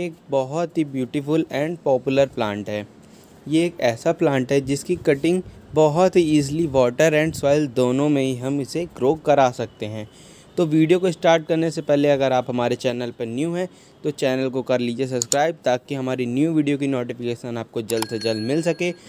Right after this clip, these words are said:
और चलिए वीडियो को करते हैं स्टार्ट। ये है हमारा सिंगोनियम का प्लांट। ये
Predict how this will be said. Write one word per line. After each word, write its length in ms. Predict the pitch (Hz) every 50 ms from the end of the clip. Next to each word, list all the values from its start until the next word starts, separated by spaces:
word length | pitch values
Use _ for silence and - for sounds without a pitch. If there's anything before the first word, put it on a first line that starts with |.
| - - - - -
और 160 | - 127 135 131
चलिए 320 | - 147 135 131 135 143 127
वीडियो 300 | 123 135 143 143 151 143
को 120 | 139 135
करते 280 | 127 127 117 - - 139
हैं 140 | 147 165 170
स्टार्ट। 680 | - - - - - 190 175 165 147 127 110 - - - - - - - - _ _ _ _ _ _ _ _ _ 131 113 - 151
ये 120 | 160 175
है 200 | 175 156 151 135 127
हमारा 440 | 123 123 120 120 117 117 123 143 165
सिंगोनियम 800 | 165 - - 165 160 151 135 139 135 131 131 139 143 147 147 139
का 140 | 123 - 117 110
प्लांट। 420 | - 107 104 98 101 104 107 107 - - - - - - - - - - - - - - - - - - -
ये 200 | 120 123 151 175